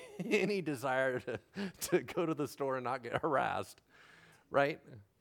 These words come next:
You live in a place where God is doing fresh work. So I gotta imagine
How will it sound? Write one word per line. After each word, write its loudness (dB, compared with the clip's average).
You -6
live -4
in -4
a -8
place -8
where -8
God -8
is -12
doing -12
fresh -10
work. -12
So -10
I -6
gotta -8
imagine -10